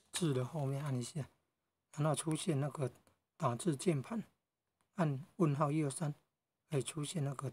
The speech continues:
井字号，按了井字，你看曾经打过的标签呢，都会出-，显示出来。知识分享，sharing is caring，share the care，都是很多，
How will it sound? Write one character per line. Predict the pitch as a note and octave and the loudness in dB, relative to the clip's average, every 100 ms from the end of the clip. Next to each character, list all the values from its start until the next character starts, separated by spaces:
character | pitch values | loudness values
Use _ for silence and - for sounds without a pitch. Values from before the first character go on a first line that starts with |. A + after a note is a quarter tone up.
| - | -8
井 | - B2+ A#2+ | -4 -2 -2
字 | - E3 C#3 | 0 0 0
号， | C#3+ - _ _ _ _ - | -4 -8 _ _ _ _ 0
按 | F3 | 2
了 | D3 | 2
井 | - B2+ | 2 0
字， | - F#3+ | 4 4
你 | C#3+ C3+ | 4 2
看 | E3 - _ - | -2 -4 _ -4
曾 | D#3 F3 | 0 4
经 | F3+ E3 | 6 6
打 | - D3 B2+ | 4 0 0
过 | - F3 C#3+ | 2 4 4
的 | C3+ - _ _ _ _ _ _ _ _ _ | 0 -4 _ _ _ _ _ _ _ _ _
标 | F3+ D#3+ | 2 2
签 | - E3 D#3 | 4 2 2
呢， | D#3 | 0
都 | D#3+ D#3 | 0 0
会 | D3 C3 | 0 0
出-， | - - | -4 -4
显 | - C#3+ B2+ | -4 0 0
示 | - D3+ | 2 0
出 | - D#3 | 0 -2
来。 | F#3 - _ _ _ _ _ _ _ _ _ _ _ _ - | -4 -8 _ _ _ _ _ _ _ _ _ _ _ _ -6
知 | - F#3 | 4 6
识 | F3+ G3 D#3+ | 6 4 4
分 | - F#3 F3+ | 4 4 4
享， | - - D#3+ - _ _ _ _ _ | 2 -2 -4 -10 _ _ _ _ _
sharing | - - F#3 F3+ C#3 C3 C#3+ C3+ | -4 6 8 8 6 4 2 0
is | - - | -2 -2
caring，share | F3+ E3 B2 A2 - _ - - F#3+ F3+ C#3 | 0 2 0 -4 -12 _ -14 0 6 6 6
the | A#2+ A#2+ | 2 -2
care， | - F#3+ D3+ A2 - _ _ _ _ - | -6 0 0 0 -6 _ _ _ _ 0
都 | F3 | 2
是 | E3 F#3 C3+ | 4 6 4
很 | C3 A#2+ | 4 -4
多， | B2 E3 E3 E3 | -2 2 4 4